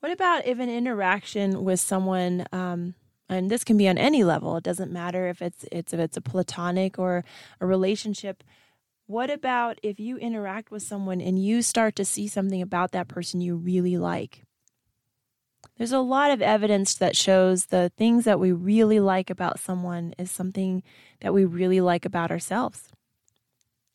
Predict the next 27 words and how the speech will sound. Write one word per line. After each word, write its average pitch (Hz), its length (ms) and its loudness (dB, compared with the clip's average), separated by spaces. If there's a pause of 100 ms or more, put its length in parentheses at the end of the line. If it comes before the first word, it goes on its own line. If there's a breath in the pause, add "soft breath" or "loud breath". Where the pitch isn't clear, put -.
(120)
What 226 120 2
if 254 160 4
you 240 160 4
really 233 400 4
like 202 340 2
that 170 180 -4
they're 180 180 4
on 156 160 0
time? - 320 -8 (1300)
What 214 120 -2
if 240 80 2
you 247 80 4
value 180 560 6
time 165 460 -8
because 180 280 -4
it - 120 0
shows 190 260 2
they 185 140 2
value 175 480 0
your 175 440 2
time - 380 -8
and 175 160 -2
you 247 200 2
value 165 420 2
your - 260 -10
own 165 160 -12
time? - 240 -18